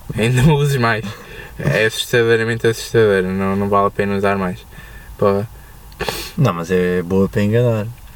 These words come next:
Speaker 2: A mim fizeram uma vez, por isso é que eu decidi roubar. Só que depois é isso, por exemplo.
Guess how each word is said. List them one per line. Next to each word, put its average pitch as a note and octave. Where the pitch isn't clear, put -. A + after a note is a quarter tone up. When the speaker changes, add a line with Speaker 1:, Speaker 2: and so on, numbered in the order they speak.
Speaker 2:
A -
mim A2
fizeram A2+
uma A#2
vez, A#2+
por -
isso -
é F#2+
que -
eu G2+
decidi A2
roubar. G#2+
Só -
que -
depois A#2+
é B2
isso, B2
por -
exemplo. G2